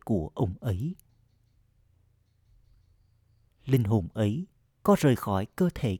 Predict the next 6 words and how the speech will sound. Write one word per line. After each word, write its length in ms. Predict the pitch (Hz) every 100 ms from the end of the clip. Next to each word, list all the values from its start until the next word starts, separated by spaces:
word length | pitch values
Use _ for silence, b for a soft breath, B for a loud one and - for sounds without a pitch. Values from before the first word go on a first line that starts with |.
| -
kia 260 | 165 160 156 _ _ -
và 160 | - 107
đến 300 | 104 123 170
đây 180 | 165
không? 320 | 156 - 160 175 _ _ _ _ _ _ _ _ _
Không. 480 | - - 113 123